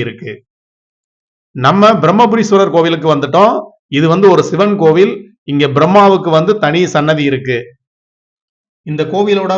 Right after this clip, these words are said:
மூலவரான சிவபெருமானுக்கு பிரம்மபுரீஸ்வரர்னு பேரு. அம்மனுக்கு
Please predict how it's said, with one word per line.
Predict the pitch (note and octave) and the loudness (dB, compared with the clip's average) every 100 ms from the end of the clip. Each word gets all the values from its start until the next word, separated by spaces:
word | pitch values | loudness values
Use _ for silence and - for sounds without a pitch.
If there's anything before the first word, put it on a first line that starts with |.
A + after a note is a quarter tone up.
| F3 | -4
மூலவரான | F3+ F3+ E3 D#3+ E3 F3+ F#3 F#3 - _ _ - | -2 -2 -2 -4 -6 -6 -8 -10 -16 _ _ -10
சிவபெருமானுக்கு | D#3 F#3 E3+ D#3+ D#3+ D3+ - F3+ F#3+ C3+ | -6 -4 -4 -2 -4 -4 -6 -6 -4 -6
பிரம்மபுரீஸ்வரர்னு | C3 D3+ G3+ E3+ E3 D#3+ D3 D3+ D3 C3 | -6 -2 -2 -2 -6 -6 -6 -6 -6 -6
பேரு. | B2 C#3+ F#3 G3 - _ _ _ _ | -4 -4 -6 -10 -16 _ _ _ _
அம்மனுக்கு | B2 G3 A3 G3+ | -6 -2 -2 -2